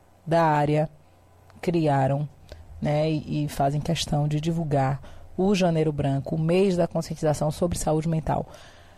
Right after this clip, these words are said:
Nossos microfones, como sempre, estão à disposição para que a gente possa falar sempre desse assunto, e eu agradeço de verdade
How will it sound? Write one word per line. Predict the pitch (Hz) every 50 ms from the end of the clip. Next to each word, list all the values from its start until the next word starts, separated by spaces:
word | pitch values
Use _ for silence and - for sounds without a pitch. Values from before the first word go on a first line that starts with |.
| - - - - - - -
Nossos | 202 226 220 214 233 226
microfones, | 233 220 220 214 208 - - 190 190 196 214 208 -
como | - 196 190 190
sempre, | - - 185 180 180 170 - 185
estão | 185 - - 180 175 175 175
à | 180 208
disposição | 220 202 - - - 175 170 175 - - - 165 160 156 156 160 180 - - - - - -
para | - 175 160 156
que | - -
a | 165
gente | 160 170 160 -
possa | - 165 - -
falar | 180 156 156
sempre | 151 - 180 175 175
desse | 175 165 - 180
assunto, | 165 - - 160 151 151 147 - - 170
e | 165
eu | 165 165
agradeço | 165 160 165 160 151 151 160 160 156 - -
de | 165 185
verdade | 202 202 175 170 156 147 143 139 139 139 160